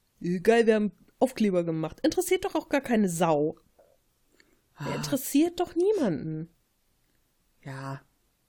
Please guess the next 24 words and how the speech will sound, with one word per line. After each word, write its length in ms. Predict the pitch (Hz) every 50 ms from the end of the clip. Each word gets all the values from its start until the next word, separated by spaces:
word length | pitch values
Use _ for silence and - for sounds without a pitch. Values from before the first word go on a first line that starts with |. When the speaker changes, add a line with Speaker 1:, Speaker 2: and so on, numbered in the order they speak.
| _ _ _ _ _ _ _ -
Speaker 2:
Ja, 360 | 160 147 147 139 139 151 - -
okay. 400 | 147 - - - 127 120 117 -
<laughs> 80 | - 294 - - 262 - - - 330 - - - - - - 453 440 - - - 349 _ _ _ _ _ _ _ _ _ - 208 208 226 - _ _ _ _ _ _ _ _ _ -
Speaker 1:
Ja, 280 | 240 240 202 220 202 - - - - - _ _ _ _ _ _ -
ich 200 | - - - -
weiß 260 | - 240 330 403 -
nicht. 220 | 349 285 - - - - - - - - - - -
Vielleicht, 500 | - - 214 202 208 208 - - - 185
äh, 240 | 180 180 170 175
kann 220 | 175 - 214 208 196
mir 220 | 180 180 175 170 170
ja 440 | 175 170 160 156 160 156 160 165 - _ _ -
jemand 640 | - 180 175 175 165 160 165 165 - - - - - _ -
anderes 500 | - 220 254 254 262 220 202 - - -
erzählen 640 | - - - 175 - - - 190 180 175 180 180 175
oder 340 | 165 147 165 175 160 165 170
bringt 280 | 165 - 220 208 -
mir 100 | 170 185
jetzt 240 | 202 196 185 - -
irgendwelche 320 | - 226 208 208 208 - 208
Statistiken 640 | - - 196 196 - - 226 220 - - 214 - 185
so 120 | 185 185 190
von 240 | - - 185 190
wegen, 220 | 185 196 190 196